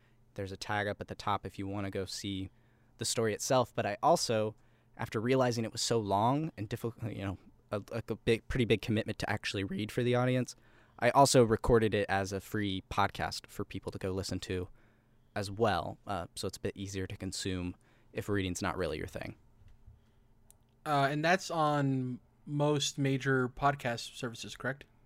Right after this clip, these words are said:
Speaker 1: Yeah, it's on Apple Podcasts, Google, Spotify, um, uh, Overcast, Castro, and Pocket Casts are the apps I've focused on primarily.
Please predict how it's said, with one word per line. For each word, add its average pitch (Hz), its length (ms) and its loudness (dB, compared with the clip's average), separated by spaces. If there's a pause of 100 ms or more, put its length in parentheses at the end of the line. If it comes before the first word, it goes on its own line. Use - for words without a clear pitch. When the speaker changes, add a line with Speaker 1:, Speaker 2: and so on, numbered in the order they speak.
(480)
Speaker 1:
Yeah, 139 320 10
it's 117 180 0
on 113 460 2 (160)
Apple 135 200 4
Podcasts, 127 460 2
Google, 110 420 0
Spotify, 98 960 0
um, 92 420 -8 (520)
uh, - 60 -8 (240)
Overcast, 107 580 0
Castro, 95 440 -4
and 104 180 -10
Pocket - 340 -8
Casts - 420 -8
are 98 120 -8
the - 200 -8
apps - 380 -2
I've 82 160 -8 (160)
focused - 400 -8
on 78 100 -8
primarily. - 640 -10